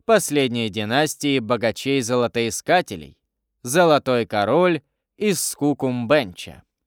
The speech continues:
«Я предлагаю вам, сэр, за эту собаку восемьсот долларов до испытания».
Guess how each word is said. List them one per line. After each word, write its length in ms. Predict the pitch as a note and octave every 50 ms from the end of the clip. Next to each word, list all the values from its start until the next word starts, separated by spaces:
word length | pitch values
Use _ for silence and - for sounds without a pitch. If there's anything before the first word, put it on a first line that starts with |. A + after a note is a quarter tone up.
| _ _ _ _ _
«Я 320 | G#2 G#2+ A#2+ E3+ A3 A#3+
предлагаю 580 | - - A3+ G#3 G3 G3 F3+ E3+ G3 G3 F#3 E3
вам, 220 | D3+ D#3 D3+ C#3+
сэр, 320 | B2+ - - D#3 F3+ G3 F#3
за 140 | C#3 C#3 D3+
эту 260 | C#3+ C3+ B2 - B2
собаку 720 | - - - G#2+ G2 F2 G#2+ A#2+ D3 D3+ - F#3+ F#3 D#3+ - _ _ _ _ _
восемьсот 760 | - A#3+ A#3+ G3 - F3 E3 C#3+ - - D3 C3+ A#2 F#2+ F2
долларов 640 | F2 A2+ B2+ C#3+ D#3+ D#3+ D#3 D#3 D#3+ D3 - _ _ _ _ _ _ _
до 300 | - G#3+ A3 A#3+ G3+ F3+
испытания». 760 | D3+ - - - G#3+ F3+ F#3 C3+ G2+ E2+ D#2 C2+ C#2 D2 _